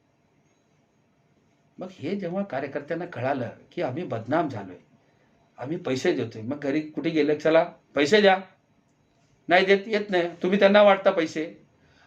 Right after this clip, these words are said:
असेही लोकांनी त्या कार्यकर्त्यांशी बोलणं आहे. त्यांनी जेव्हा म्हटले की "चला, रिक्षा आहे खाली",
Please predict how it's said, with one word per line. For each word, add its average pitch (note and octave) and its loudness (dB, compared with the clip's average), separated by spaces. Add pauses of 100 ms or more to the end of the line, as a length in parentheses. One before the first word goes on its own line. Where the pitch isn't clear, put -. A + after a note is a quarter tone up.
(100)
असेही D#3 0
लोकांनी D#3+ 2 (840)
त्या D#3 6
कार्यकर्त्यांशी C#3 -4
बोलणं E3 2
आहे. E3+ 4 (720)
त्यांनी C3 -2
जेव्हा D3+ 4
म्हटले C#3+ 0
की D3+ -2
"चला, C#3+ 4
रिक्षा C3+ 0
आहे C3 2
खाली", A#2+ -4